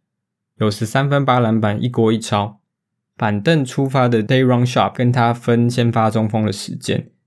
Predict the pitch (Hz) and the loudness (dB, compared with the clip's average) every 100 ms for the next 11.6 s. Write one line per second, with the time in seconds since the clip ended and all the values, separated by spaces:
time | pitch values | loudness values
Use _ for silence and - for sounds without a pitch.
0 | _ _ _ _ _ _ _ _ _ 147 | _ _ _ _ _ _ _ _ _ 0
1 | 127 143 127 113 117 113 113 113 107 113 | 2 0 0 0 2 2 2 2 2 0
2 | 101 98 120 107 - 123 113 104 101 104 | 0 -2 -2 -2 0 0 0 -6 -2 -2
3 | 110 - 107 104 101 98 95 123 110 98 | -2 -2 0 0 -2 -4 -6 -4 -4 -4
4 | 101 113 110 107 101 101 - - - - | -4 -2 -2 -2 -2 -2 -6 -6 -6 -4
5 | - 107 _ _ _ - 117 117 107 98 | -6 -6 _ _ _ -2 -2 0 -2 -4
6 | - 101 - - - - - _ _ _ | -6 -4 -4 -6 -8 -10 -14 _ _ _
7 | _ 127 113 104 104 107 139 - 113 123 | _ -2 0 0 0 -2 -4 -4 -2 0
8 | 139 117 120 135 110 - 107 107 95 - | 0 0 0 0 0 0 0 0 -2 -8
9 | - 123 123 107 104 120 120 98 98 101 | -2 2 2 2 0 -2 0 -4 -2 -2
10 | 113 107 107 104 104 98 98 110 104 107 | 0 0 0 0 0 -2 0 0 2 0
11 | 104 - - - 120 | -2 -4 -6 -6 -6